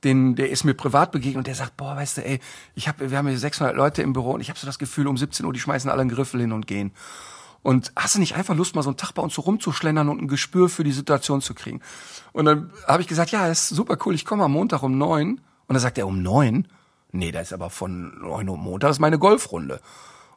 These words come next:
Und damit ist schon alles erklärt. Damit ist es schon sofort erklärt. Das, damit ist sofort erklärt. Und dann komme ich in das, äh, Büro rein und da ist im Foyer sitzt so eine,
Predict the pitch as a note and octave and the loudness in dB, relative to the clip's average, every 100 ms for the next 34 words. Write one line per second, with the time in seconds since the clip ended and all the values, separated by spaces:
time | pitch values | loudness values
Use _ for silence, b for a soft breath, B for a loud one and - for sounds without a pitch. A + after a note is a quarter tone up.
0 | _ _ _ - C#3 B2 D3 - A3+ B3+ | _ _ _ 4 4 6 4 6 6 8
1 | C#4+ F#4 D#4+ F3 - - G3+ E4 - - | 6 4 2 2 2 2 2 4 2 2
2 | C#4+ F4+ A#4 - - - A4+ B B B | 2 2 0 0 -2 -2 -4 B B B
3 | B B - - F#3+ A#3+ - A3 A3+ - | B B -12 -2 2 2 2 2 0 0
4 | A3+ - F4+ - G3 - F3+ G3+ B B | -2 0 0 0 -4 -2 -2 -2 B B
5 | B F3 F3 - A3+ A#3+ - b b - | B 2 2 2 0 0 -4 b b -14
6 | - D3 C#3 C3 - - B2+ B2 A#2+ A#2+ | -2 2 4 2 0 -2 0 2 2 2
7 | A#2 G#2+ D#3+ C4 G#3+ C#4 - E3+ D#3 D3+ | 4 6 6 6 2 -2 -4 0 2 4
8 | D3 C3+ - C3+ C#3 F3 F3 B B B | 2 0 2 0 2 2 0 B B B
9 | - D3 - - C#3 - A#2+ A#2 A2+ G#2+ | -2 0 0 0 0 0 2 2 2 0
10 | G#2 | -2